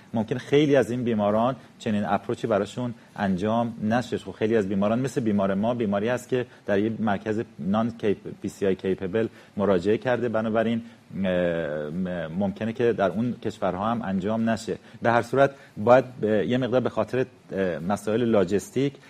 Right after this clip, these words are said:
و هم نتایج ترایال ها که همچنان یه مقداری، اه، م-، کانفلیکتینگ دیتا وجود داره در مورد اینکه، اه،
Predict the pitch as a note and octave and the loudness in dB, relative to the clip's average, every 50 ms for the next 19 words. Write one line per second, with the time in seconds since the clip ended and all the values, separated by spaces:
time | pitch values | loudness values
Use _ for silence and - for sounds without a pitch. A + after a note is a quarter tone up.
0 | - - F#2+ G2 A2+ A2+ - C3+ D3+ D#3 D#3+ C#3+ - - A#2 A#2 A2 - - A2+ | -16 -10 -6 -4 -4 -4 0 0 0 0 0 -4 -4 -2 -2 -2 -2 -2 -2 -2
1 | A#2 A2+ A2 - - - A#2+ G#2+ G#2 G#2 G2 G2 F#2+ F2 A2+ G#2+ G2 - A2 G#2 | 0 0 -2 -2 -2 0 2 2 4 4 4 4 2 2 0 0 0 -2 -6 -4
2 | A#2 A#2+ B2 A#2 - - B2+ C3+ D3 D#3 D3+ C#3+ C#3 B2 G2+ A2+ A#2+ B2 B2 B2 | -4 -4 -4 -4 -6 -6 -2 -2 -2 -2 -2 -4 -4 -4 -2 0 0 0 0 -2
3 | A#2+ - - - - - - G#2 G2+ G2 F#2+ F#2 E2 F#2+ F#2+ F#2 F#2 F2 D#2 D#2 | -4 -10 -20 -20 -12 -4 0 2 4 4 4 2 2 0 0 0 0 -2 -4 -4
4 | E2 E2+ D2+ D#2+ D#2 D#2 - A2+ G#2+ G#2+ - - G#2+ G#2 F#2+ - A2+ G#2 G2+ F2+ | -4 -4 -6 -6 -8 -6 -2 -2 -2 -2 0 0 0 0 0 0 0 0 0 2
5 | F#2+ A2 G#2+ G2+ - C3 C3+ B2+ B2 A2+ F2 - B2 A2+ G#2 B2 A#2 B2 A2 G#2 | 4 4 4 4 6 2 2 4 4 2 2 0 -2 0 2 0 2 4 4 4
6 | G2 F#2+ G2 G2 G2 G#2+ A#2+ B2 - B2+ B2 A#2 - - - - - - - G2 | 4 4 2 0 0 -2 -2 -2 -2 -2 -2 -2 -4 -10 -20 -20 -12 -4 0 2
7 | F#2+ F#2 | 2 2